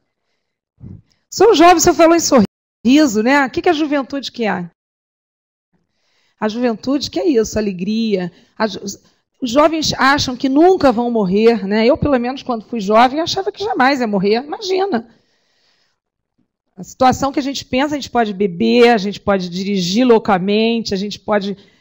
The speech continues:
beijar loucamente, que nada de ruim vai nos alcançar. Nós somos jovens,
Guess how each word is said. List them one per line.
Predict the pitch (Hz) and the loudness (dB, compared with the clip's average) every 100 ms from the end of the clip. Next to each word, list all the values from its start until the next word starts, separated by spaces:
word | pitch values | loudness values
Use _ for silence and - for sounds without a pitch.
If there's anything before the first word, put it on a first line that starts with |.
| _ | _
beijar | 165 247 247 196 214 285 254 | 0 2 4 4 6 6 6
loucamente, | 254 262 269 269 220 240 277 - | 4 4 2 0 0 -2 -4 -6
que | 262 | -4
nada | 240 254 285 269 285 | -2 0 2 0 -2
de | 220 | -2
ruim | 269 254 247 - _ _ _ _ _ _ _ _ _ _ _ 254 | -2 -2 -6 -12 _ _ _ _ _ _ _ _ _ _ _ -12
vai | 240 233 | -8 -8
nos | 226 | -4
alcançar. | 226 226 220 - 214 220 | -4 -4 -8 -6 -4 -4
Nós | 269 | -4
somos | 349 349 277 | -6 -6 0
jovens, | 294 330 320 233 196 190 - | 2 2 0 -4 -10 -10 -16